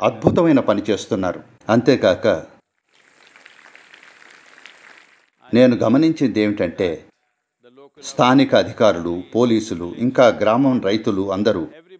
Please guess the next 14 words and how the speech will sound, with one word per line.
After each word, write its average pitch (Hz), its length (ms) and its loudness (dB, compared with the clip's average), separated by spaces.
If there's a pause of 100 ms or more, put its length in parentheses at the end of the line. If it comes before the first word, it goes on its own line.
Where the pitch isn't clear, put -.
(600)
ఈషా 170 340 4
వాలంటీర్లు 117 800 2 (920)
తాము 131 260 4 (100)
చేసే 151 440 -2 (180)
పని 156 160 2
పట్ల 143 480 2 (120)
చూపించే 120 420 0
క్రమశిక్షణను, 107 1000 -2 (100)
నిబద్ధతను, 107 680 0 (640)
ఏకాగ్రత, 104 920 2 (100)
ఇంకా 143 300 0
సమర్థతను 113 840 0 (520)
విశేషంగా 143 640 2
కొనియాడుతున్నారు. 95 720 -2